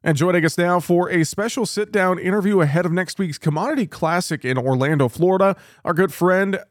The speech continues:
Mike Pearson, host of our sister program,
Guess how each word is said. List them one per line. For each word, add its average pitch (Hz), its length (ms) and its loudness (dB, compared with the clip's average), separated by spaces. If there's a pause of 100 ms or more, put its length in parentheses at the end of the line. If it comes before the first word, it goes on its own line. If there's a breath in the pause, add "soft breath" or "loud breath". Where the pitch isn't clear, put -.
Mike 165 240 0
Pearson, 175 480 0
host 147 320 0
of 135 60 -4
our 143 100 2
sister 160 320 -6
program, 151 680 0